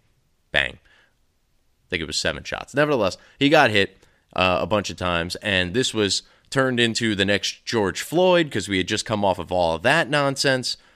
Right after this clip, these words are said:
Uh, that, that white officer who, who killed George Floyd was, was found guilty, by the way. You know, the system works itself out, even if you do have to fucking,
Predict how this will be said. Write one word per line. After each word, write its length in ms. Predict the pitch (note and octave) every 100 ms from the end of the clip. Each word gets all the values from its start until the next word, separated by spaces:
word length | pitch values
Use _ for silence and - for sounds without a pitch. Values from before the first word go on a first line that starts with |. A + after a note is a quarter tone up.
| _ _
Uh, 220 | E2+ E2+
that, 340 | E2+ B2+ B2+ A#2
that 240 | A2 -
white 280 | G#2+ A#2+ A#2+
officer 520 | G#2+ A2+ B2 - A#2+
who, 200 | A2+ G2+ F#2+
who 260 | G#2+ G2+ G2 _ _ - -
killed 360 | - A#2 A#2
George 320 | A2 A#2 A2+ -
Floyd 400 | B2 A#2 B2+ A2
was, 440 | F#2+ A2 G#2+ - - -
was 200 | G2+ -
found 300 | B2 A2 G2+
guilty, 360 | A#2 G2 F2
by 220 | D#2 F2
the 120 | E2 D#2+
way. 300 | E2 D#2 D#2
You 160 | F2+
know, 100 | F#2+
the 140 | F2+ F#2+
system 540 | - D3+ - F2 D#2+ - _ _ _ _
works 440 | - A2 B2 A#2+ A#2
itself 440 | G#2 - F#2+ -
out, 340 | F#2+ E2 - -
even 300 | A#2+ G#2+ G#2+
if 200 | G2+ -
you 100 | G2+
do 200 | F#2 G2+
have 200 | F2 F2+
to 80 | -
fucking, 500 | F2 F2+ E2+ E2+ D#2